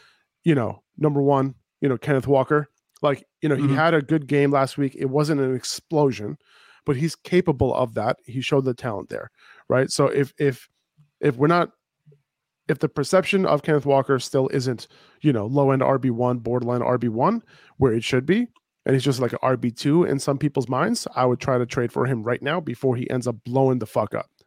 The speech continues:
Speaker 1: okay?
Speaker 2: Yeah.
Speaker 1: That's number one. Number two, uh, D K Metcalf and Tyler Lockett, down weeks for that entire Seattle offense.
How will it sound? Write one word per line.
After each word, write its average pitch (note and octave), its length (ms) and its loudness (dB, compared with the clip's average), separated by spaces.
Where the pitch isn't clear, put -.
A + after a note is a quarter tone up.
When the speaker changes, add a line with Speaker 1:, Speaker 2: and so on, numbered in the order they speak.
Speaker 1:
okay? E3 260 0
Speaker 2:
Yeah. A2 180 0
Speaker 1:
That's C#3+ 180 0
number C3+ 220 2
one. A2 200 -2
Number E3+ 220 2
two, D3+ 380 2
uh, D3 220 4
D D3 160 2
K F3 160 2
Metcalf D#3+ 460 2
and D3 80 -4
Tyler C3 240 2
Lockett, C#3 420 0
down D3 340 2
weeks D#3 180 0
for - 100 -4
that C#3 160 2
entire C3 380 0
Seattle A#2+ 440 0
offense. G#3+ 400 -2